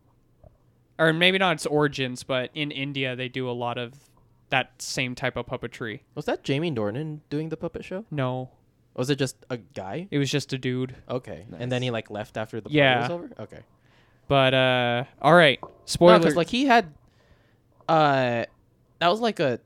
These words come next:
Speaker 2: voice actor-ass voice
Speaker 1: Yeah, yeah, yeah.
Speaker 2: <laughs> that he had, and it was like
Speaker 1: He was probably some performer that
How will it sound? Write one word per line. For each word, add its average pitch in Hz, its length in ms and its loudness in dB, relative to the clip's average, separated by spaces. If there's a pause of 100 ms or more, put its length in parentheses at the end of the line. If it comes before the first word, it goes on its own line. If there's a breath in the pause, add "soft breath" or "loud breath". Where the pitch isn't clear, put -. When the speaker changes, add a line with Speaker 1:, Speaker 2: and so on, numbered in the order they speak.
(140)
Speaker 2:
voice 139 360 -2
actor-ass 117 880 -2
voice 127 220 2
Speaker 1:
Yeah, 165 120 12
yeah, 180 560 8
yeah. 175 200 -8
Speaker 2:
<laughs> - 0 -
that 120 200 0
he 110 120 0
had, 104 240 -4
and 104 100 -12
it 107 40 -10
was 107 100 -8
like 107 160 -6 (480)
Speaker 1:
He 156 120 0
was 156 140 2
probably 165 300 6
some 175 200 -2
performer 143 640 0
that 123 260 -4